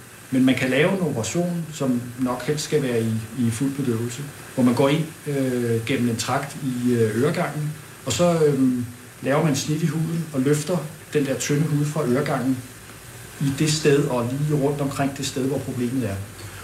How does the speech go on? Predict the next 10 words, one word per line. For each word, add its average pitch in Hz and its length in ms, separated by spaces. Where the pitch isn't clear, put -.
Og - 60
så 175 160
bruger 156 160
man 147 80
sådan 147 180
en 139 60
lille, 147 220
øh, 117 460
diamant, 120 580
øh, 113 240